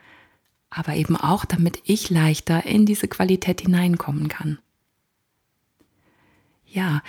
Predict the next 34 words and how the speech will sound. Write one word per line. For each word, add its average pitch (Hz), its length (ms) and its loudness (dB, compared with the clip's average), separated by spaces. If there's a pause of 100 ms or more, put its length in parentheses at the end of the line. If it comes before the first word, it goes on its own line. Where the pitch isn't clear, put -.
(140)
vielleicht 226 400 0
fallen 208 280 6
dir 185 100 6
beim 175 180 6
Zuhören 180 440 4
schon 165 220 4
Möglichkeiten 156 640 0
ein, 151 300 -2 (480)
wo 170 140 -2
du 170 320 0
vielleicht 226 420 2
ein 180 140 2
vorhandenes 170 540 2
Lernumfeld 160 600 2
entsprechend 151 520 -4
nochmal 143 300 2
verändern 131 600 -2
möchtest, 165 500 -2
anreichern 151 580 2
möchtest 165 420 -4 (300)
mit - 160 0
diesen 170 200 4
Qualitäten, 160 800 0 (200)
die 170 240 0
ich - 260 -10 (460)
genannt 151 440 2
habe, 190 160 -6
an 156 120 -2
die 160 140 0
ich - 120 -8
dich - 220 -4 (220)
im 156 160 2
Grunde 147 440 4 (300)
erinnere, 135 840 0